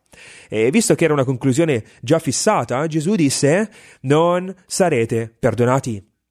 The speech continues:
Non c'è via d'uscita da quello. Se quello è il vostro verdetto finale, allora non c'è alcuna possibilità di salvezza. Ed in una transizione molto interessante, proprio alla fine di Matteo dodici, egli,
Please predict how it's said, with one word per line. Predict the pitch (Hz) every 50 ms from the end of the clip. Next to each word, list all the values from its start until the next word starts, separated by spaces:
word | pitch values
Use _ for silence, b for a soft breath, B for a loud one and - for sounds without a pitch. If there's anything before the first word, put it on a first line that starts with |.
| _ _ -
Non | 131 165 180 185 190 190
c'è | 170 - - 160 151 156 156
via | 143 131 139 147 147 139
d'uscita | 135 139 127 - - 160 147 - 131
da | 113 104 -
quello. | - 110 98 95 95 90 80
Se | 92 - - 147 165 170
quello | 165 - 156 175 185 190 196 190 -
è | 120 151
il | 151 147
vostro | 135 151 165 156 - 151 139
verdetto | 127 123 131 160 160 - 143
finale, | - - 120 127 151 180 208 233 247 269 285 277 b b b b b b b b b b
allora | - 127 135 147 156 160
non | 151 143 143
c'è | 139 - 139
alcuna | 127 131 120 - 135 131 127 117
possibilità | - 127 - - 131 135 135 127 - 113 98 101
di | 101 98 95 -
salvezza. | - 120 113 120 170 208 214 - - - 107 87 82 - _ _ _ _ _ _ _ _ _ _ _ _ _ _ _ _ _ _ _ _
Ed | - 98 104 113 135 139 120
in | 127 123
una | 143 147 147 143 131 117 B B B B B B B B B _
transizione | - 139 135 131 123 131 143 - - - 185 185 151 127
molto | 120 135 170 196 185 - 160 139 123 117 113 - -
interessante, | 135 135 131 113 143 131 123 120 - - - 208 220 214 143 117 110 - 127 117
proprio | 131 143 143 - 131 113 107 104 B B B B B B B
alla | - 120 120 117
fine | - 160 156 139 127
di | 117 113 113 104 104
Matteo | 107 113 120 120 - 143 135 120
dodici, | 113 135 165 185 156 123 - - - 107 120
egli, | 139 156 151 135 123 113 104